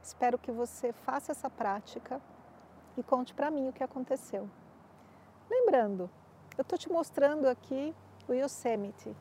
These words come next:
esse parque que eu venho sempre, e todas as suas particularidades. Mas você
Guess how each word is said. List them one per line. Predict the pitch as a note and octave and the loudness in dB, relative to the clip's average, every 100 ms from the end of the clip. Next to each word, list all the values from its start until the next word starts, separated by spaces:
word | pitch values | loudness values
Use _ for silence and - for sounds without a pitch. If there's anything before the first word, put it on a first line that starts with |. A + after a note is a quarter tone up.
| - - | -12 -8
esse | A3+ B3 | -8 -8
parque | - B3 B3+ - | 0 2 2 -4
que | B3 | -2
eu | A#3+ | -2
venho | A#3 C4+ | -2 -6
sempre, | C4+ - G3 G3+ - G#3+ G3+ - - - - | -6 -4 -4 -6 -8 -10 -12 -16 -20 -14 -10
e | |
todas | - F#4 F#4 E4 C#4+ | -2 2 2 2 0
as | C#4+ | -2
suas | - C4+ - | 0 0 0
particularidades. | C4+ B3+ - - B3 A#3+ A3+ F#3 E3 F3 - - - - - - - - - | -2 -4 -4 -2 0 0 -2 -4 -4 -8 -14 -16 -18 -18 -20 -20 -20 -12 -4
Mas | G#3+ | -4
você | G#3+ G#3 - C4+ | -4 -6 0 0